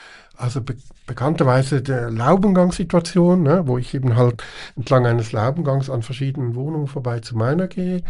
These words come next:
Vielleicht da ja sehr oft an die Küche mit Küchenfenster ist und wenn ich will, kann ich da schnell an die Sch-, Scheibe klopfen und sagen, „Hey, hallo, komm schnell rein.“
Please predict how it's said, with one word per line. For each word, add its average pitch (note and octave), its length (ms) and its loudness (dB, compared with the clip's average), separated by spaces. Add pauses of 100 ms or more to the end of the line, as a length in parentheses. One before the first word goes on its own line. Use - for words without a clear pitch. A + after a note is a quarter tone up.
(580)
Vielleicht A#2 400 -2
da B2 320 0 (120)
ja A2+ 160 -8
sehr A#2+ 200 -2
oft C3 180 -4
an B2 140 0
die A2+ 80 -4
Küche E3 460 0
mit A2+ 180 -4
Küchenfenster E3 720 -2
ist C3+ 280 -4
und A#2+ 120 -6
wenn A2 100 -4
ich A2 140 -6
will, C#3 240 2
kann A#2+ 280 -6
ich A2+ 160 -8
da A2+ 120 -4
schnell A2 240 -4
an A2 80 -2
die G#2+ 120 -4
Sch-, - 120 -14 (200)
Scheibe E3+ 340 0
klopfen D3+ 400 -4
und C3 80 -6
sagen, C3+ 240 -6
„Hey, C3+ 160 -4
hallo, D3+ 180 -6
komm C3+ 200 -8
schnell A2 260 -6
rein.“ E3+ 440 4